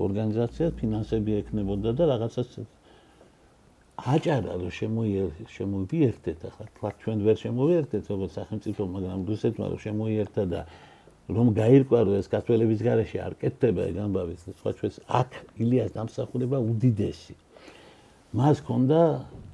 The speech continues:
ფორმულა, მოგეხსენებათ, რომელიც დღეს ყველაზე პოპულარულია. ასეთ ფორმულები მას ჰქონდა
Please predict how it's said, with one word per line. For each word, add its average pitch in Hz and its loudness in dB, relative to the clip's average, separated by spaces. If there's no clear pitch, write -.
ფორმულა, 110 4
მოგეხსენებათ, 113 -2
რომელიც 101 -6
დღეს 104 -4
ყველაზე 92 -4
პოპულარულია. 104 -4
ასეთ 127 0
ფორმულები 123 0
მას 104 -8
ჰქონდა 147 -4